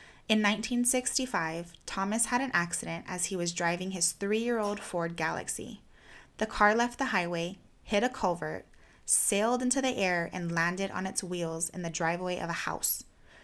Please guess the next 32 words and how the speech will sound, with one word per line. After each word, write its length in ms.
Thomas's 520
head 320
banged 300
the 60
steering 460
wheel, 280
and 100
he 180
was 220
knocked 400
unconscious. 800
He 160
had 160
a 40
concussion 720
and 160
would 140
suffer 360
severe 480
headaches 500
after 300
this 160
incident. 480
He 160
always 380
maintained 720
that 180
he 300
had 260
not 320
been 160
drinking, 540